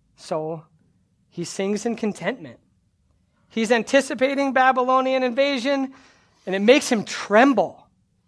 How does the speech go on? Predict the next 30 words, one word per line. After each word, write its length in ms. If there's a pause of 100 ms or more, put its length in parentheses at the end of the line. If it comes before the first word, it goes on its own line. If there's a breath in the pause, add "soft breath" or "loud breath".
(160)
But 100
he's 120
also 300
anticipating 680
another 500
act 280
of 100
timely 380
mercy, 380
so 180
it 80
makes 240
him 100
trust. 580 (800)
So 140
he 60
comes 240
with 100
this 120
trembling 400
trust, 440
and 20
he's 120
saying, 280 (560)
"The 100
Lord 240
is 140
enough 340
for 180
me." 280